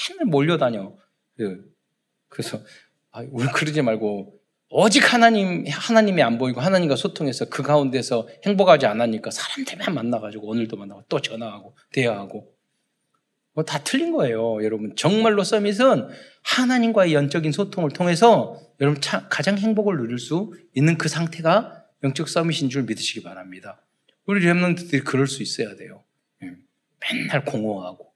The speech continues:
허전하고 외롭고 그리고 사단이 들락달락하고 모든 걸 거기다가 집어넣잖아요.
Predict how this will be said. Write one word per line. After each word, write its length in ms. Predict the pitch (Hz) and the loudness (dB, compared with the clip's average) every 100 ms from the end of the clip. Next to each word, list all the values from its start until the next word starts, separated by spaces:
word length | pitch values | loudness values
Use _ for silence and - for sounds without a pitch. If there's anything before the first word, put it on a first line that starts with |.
| _ | _
허전하고 600 | - 151 156 113 98 - _ _ | 0 2 0 -2 -6 -16 _ _
외롭고 640 | 120 123 117 - - 98 _ _ _ _ _ _ _ _ | -2 0 -2 -6 -16 -16 _ _ _ _ _ _ _ _
그리고 180 | 285 285 | -4 -2
사단이 360 | - 196 190 160 - - | -2 0 0 0 -2 -10
들락달락하고 1300 | 127 120 120 113 - 101 101 - _ _ _ - | -6 -4 -2 -4 -4 -6 -6 -14 _ _ _ -16
모든 380 | 95 139 185 170 | 0 4 6 4
걸 160 | 123 110 | 0 -2
거기다가 360 | 110 107 110 | -4 -6 -8
집어넣잖아요. 720 | 90 - 107 107 95 104 95 | -8 -8 -8 -8 -12 -16 -20